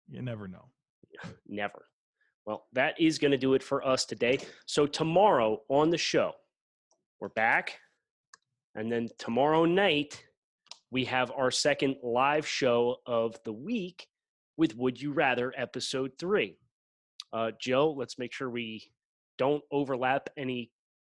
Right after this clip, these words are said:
Speaker 2: hypotheticals this time like we did last
Speaker 1: <laughs>
Speaker 2: week. And, uh, we look forward to seeing you guys, Periscope, YouTube, Facebook Live, The Draft Network,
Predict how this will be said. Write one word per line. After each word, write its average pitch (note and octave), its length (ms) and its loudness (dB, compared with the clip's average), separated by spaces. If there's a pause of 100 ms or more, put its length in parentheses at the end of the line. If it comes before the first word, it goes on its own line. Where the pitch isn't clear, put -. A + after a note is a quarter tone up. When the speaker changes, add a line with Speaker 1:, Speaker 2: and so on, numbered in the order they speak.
(160)
Speaker 2:
hypotheticals D#3 760 -2
this E3 200 -2
time F3+ 280 -4
like A#2+ 140 -2
we D3+ 120 2
did F3 180 -2
last C#3 340 0
Speaker 1:
<laughs> F#3+ 60 0
Speaker 2:
week. C#4 240 -4 (680)
And, A#2 360 -4
uh, A#2 220 2
we B2+ 100 -2
look C3 180 -4
forward C3 340 -4
to A#2+ 60 -12
seeing C#3 300 -4
you C3 140 -4
guys, C3 400 -2 (440)
Periscope, C#3+ 720 -4 (180)
YouTube, C3+ 540 -8 (180)
Facebook C3 540 -6
Live, B2 400 -2 (160)
The A#2 160 -6
Draft B2 400 -4
Network, A#2+ 460 -6